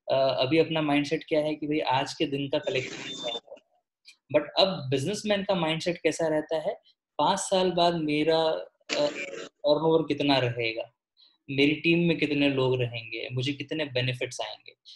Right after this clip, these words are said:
तो हमारे, हमको एक विजन डेवलप करनी रहती है जिसके, जिसके लिए हमारी जो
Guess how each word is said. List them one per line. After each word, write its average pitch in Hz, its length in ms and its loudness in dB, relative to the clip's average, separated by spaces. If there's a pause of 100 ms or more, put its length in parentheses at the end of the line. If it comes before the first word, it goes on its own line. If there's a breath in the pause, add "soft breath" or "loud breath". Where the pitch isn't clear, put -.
(180 loud breath)
तो 214 60 2
हमारे, 175 580 0
हमको 170 280 0
एक 220 140 0
विजन 143 420 0
डेवलप 135 400 2
करनी 127 280 0
रहती 123 300 -4
है 147 60 0
जिसके, 165 580 -4 (400 loud breath)
जिसके 127 320 0
लिए 160 240 4
हमारी 143 400 2
जो 143 500 2